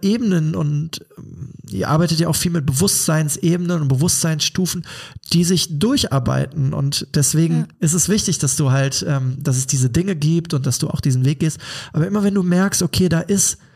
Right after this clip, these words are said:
Speaker 1: irgendwie, da ist noch mehr, dann auch den Mut weiterentwickelst, dann noch einen Schritt weiter zu gehen.
Speaker 2: Tiefer
Speaker 1: Nicht
Speaker 2: zu schauen.
Speaker 1: aufzuhören,
Speaker 2: Ja.
Speaker 1: stehen zu bleiben, äh, nicht aufzuhören, weiterzugehen, was du natürlich machen kannst, um mal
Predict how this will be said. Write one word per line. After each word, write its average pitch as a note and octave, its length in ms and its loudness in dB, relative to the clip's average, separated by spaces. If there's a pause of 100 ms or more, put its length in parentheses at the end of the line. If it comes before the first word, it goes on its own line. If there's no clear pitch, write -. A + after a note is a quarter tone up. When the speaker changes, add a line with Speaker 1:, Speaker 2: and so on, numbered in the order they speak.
(400)
Speaker 1:
irgendwie, G3 340 2
da E3+ 100 2
ist - 220 0
noch C#3 240 2
mehr, C#3+ 420 2
dann D#3 220 0
auch E3 140 -2
den D3 280 0 (100)
Mut G#3 400 2
weiterentwickelst, D3+ 800 0
dann D#3+ 260 0
noch E3 220 -2
einen E3+ 80 -2
Schritt D#3 240 -2
weiter D3+ 260 2
zu C3+ 160 -2
gehen. D3 240 -4 (140)
Speaker 2:
Tiefer A#3+ 220 -6
Speaker 1:
Nicht F3 180 0
Speaker 2:
zu - 40 -8
schauen. E3+ 120 -2
Speaker 1:
aufzuhören, D#3 640 2
Speaker 2:
Ja. - 60 -14
Speaker 1:
stehen A3+ 300 0
zu E3+ 140 0
bleiben, B2 360 2 (300)
äh, D#3 160 2
nicht E3 160 2
aufzuhören, E3 340 2
weiterzugehen, C#3+ 720 0 (520)
was B2 440 0
du C3 100 2
natürlich B2+ 300 2
machen D#3 200 0
kannst, D3 220 0
um C#3 80 0
mal B2+ 280 2